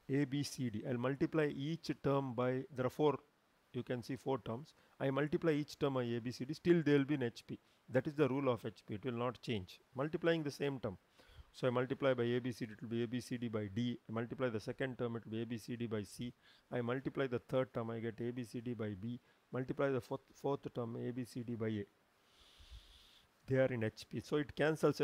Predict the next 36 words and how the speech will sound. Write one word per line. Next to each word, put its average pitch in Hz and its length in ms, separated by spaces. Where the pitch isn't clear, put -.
So 147 120
A, 139 240
B, 151 200
C, 156 400
comma, 131 220
A, 127 260
B, 135 220
D, 139 360
comma, 127 260
they 117 120
cancels. 127 460
Here, 127 300
uh, 117 300
D 135 200
and 123 200
D 120 140
get 110 220
cancels. 123 540
Here 120 320
C 147 340
and 131 180
C 131 260
get 110 260
cancels. 127 560
Here, 117 460
uh, - 100
B 147 220
and 127 240
B 127 160
get 113 240
cancels. 135 560
Here 123 300
A 135 140
and 131 200
A 123 140
get, 117 220